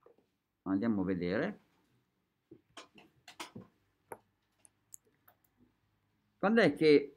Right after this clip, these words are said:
il nostro polinomio è divisibile per x più uno? Il teorema del resto ci dice che, posto che abbiamo fatto la divisione,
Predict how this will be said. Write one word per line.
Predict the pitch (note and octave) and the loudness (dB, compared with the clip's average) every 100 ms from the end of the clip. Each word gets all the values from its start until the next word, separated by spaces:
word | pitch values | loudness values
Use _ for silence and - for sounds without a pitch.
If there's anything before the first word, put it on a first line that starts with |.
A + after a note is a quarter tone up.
| _ | _
il | C#3 C3+ | 2 4
nostro | E3 E3 C#3+ | 4 2 2
polinomio | C3+ C3+ B2 C#3 C#3+ D3 D3 D3 - _ _ | 4 4 4 6 6 6 4 -2 -14 _ _
è | - C#3+ | 2 4
divisibile | C#3+ C#3+ C3 D3+ D#3 D#3+ | 4 4 4 2 2 2
per | D#3+ C#3 D#3+ | 4 4 4
x | D#3 - | -2 0
più | D3 D3 C#3 | 4 4 4
uno? | C3+ A#2 E2 - _ _ _ _ _ _ _ _ _ _ _ _ _ _ _ _ _ _ _ _ _ _ _ _ | 2 2 -2 -6 _ _ _ _ _ _ _ _ _ _ _ _ _ _ _ _ _ _ _ _ _ _ _ _
Il | G#2 | -10
teorema | G2+ C3+ C#3+ | -4 2 4
del | G#2+ C#3 | 4 4
resto | D3+ F3+ D3 | 2 2 -2
ci | - | -2
dice | C3+ D3+ C3 A#2 | -4 -4 -4 0
che, | C#3 G2 - - _ _ - - _ _ - | 0 0 -4 -16 _ _ -20 -20 _ _ 0
posto | E3 G3+ F3+ | 2 2 0
che | C3+ | 0
abbiamo | C3 | 0
fatto | A#2+ C#3+ C3 | 0 -2 -2
la | |
divisione, | G2+ G2+ A2 A2+ G2+ - B2 - | -2 -4 -4 -2 -4 -4 -6 -8